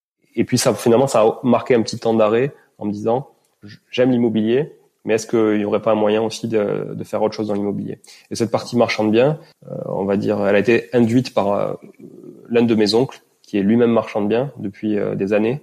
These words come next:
et qui m'a dit, euh, « Viens, on s'associe et on fait un projet ensemble. » Et donc là, en fait, le projet qu'on fait là, c'est un projet, c'est le plus gros projet qu'il ait jamais fait. Et moi, c'est mon premier, et en fait, c'est déjà le plus gros projet que lui, il ait jamais fait, alors qu'il y a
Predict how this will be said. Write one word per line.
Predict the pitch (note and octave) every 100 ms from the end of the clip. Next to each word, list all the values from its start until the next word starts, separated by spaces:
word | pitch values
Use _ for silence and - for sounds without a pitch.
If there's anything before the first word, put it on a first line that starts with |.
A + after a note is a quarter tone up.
| -
et | G#2
qui | A2
m'a | G2+
dit, | F#2+ A#2+ B2
euh, « | G2 F#2 - _ _ - - _ _
Viens, | A#2+ A#2+
on | G#2+
s'associe | A2+ G#2+ F#2+ A#2+ C#3+ - _
et | G#2
on | G2
fait | -
un | G#2+
projet | A#2 G#2
ensemble. » | G#2 G#2 G#2 - _ _ _ _ _ -
Et |
donc | G2+ A#2+ A#2+
là, | A#2+
en | A2
fait, | A#2+ - -
le | - G#2+
projet | G2+ G#2+ A#2+
qu'on | A2+
fait | G2+ A2
là, | C3
c'est | -
un | G2
projet, | - G2+ G#2+
c'est | - G#2+
le |
plus | G2
gros | G#2+ A2+
projet | - A2+
qu'il | A#2+
ait | A2
jamais | G#2+ G2+
fait. | - - _ _ _ _ _ -
Et |
moi, | G#2 B2
c'est | B2
mon | A2
premier, | - A2+ C3+ D#3 A2+
et | G2+
en | G#2
fait, | C3+
c'est | G#2
déjà | G2 A#2 B2 A2 G2+
le | G2+
plus | -
gros | A2
projet | G#2+ A2 B2+
que |
lui, | A2+ A#2+
il | A2+
ait |
jamais | G#2+ G#2+
fait, | G#2 B2+
alors | A#2+ G#2+ G#2+
qu'il | A2
y |
a | G#2